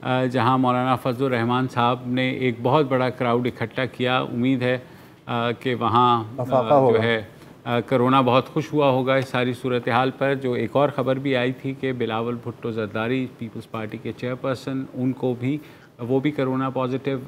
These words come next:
Speaker 1: उनका test आया है और वो, उन्होंने ख़ुद को quarantina कर लिया है। मगर opposition अभी भी बज़िद है कि जो इस इतवार को मुल्तान में जलसा है वो होकर रहेगा। और कल भी, अ,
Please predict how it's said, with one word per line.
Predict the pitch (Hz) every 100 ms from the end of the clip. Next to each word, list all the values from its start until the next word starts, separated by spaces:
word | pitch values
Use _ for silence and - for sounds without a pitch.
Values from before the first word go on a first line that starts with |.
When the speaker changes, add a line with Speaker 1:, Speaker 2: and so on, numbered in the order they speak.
| -
Speaker 1:
उनका | 123 127 123
test | 120 123 - 117
आया | 117 139
है | 123 139 139
और | - 117
वो, | 117 120 123
उन्होंने | 120 120 120
ख़ुद | 113 123
को | - 120
quarantina | 120 120 113 123 123
कर | 113 127
लिया | 147 151
है। | 135 147
मगर | 143 151 160
opposition | - 123 131 127 135
अभी | 127 127 131
भी | 131
बज़िद | 120 113 123 117
है | 139 - - - - -
कि | 147 143
जो | 127 139
इस | 127 143 147
इतवार | 131 127 123 131
को | - 127 120 117 - -
मुल्तान | 113 123 123
में | 123 120
जलसा | 110 110 120
है | 113 113
वो | 113 113 98
होकर | 127 120 117
रहेगा। | 107 104 110 110 110
और | 110 -
कल | 156 156
भी, | 139 135 135 - - -
अ, | 117 117 113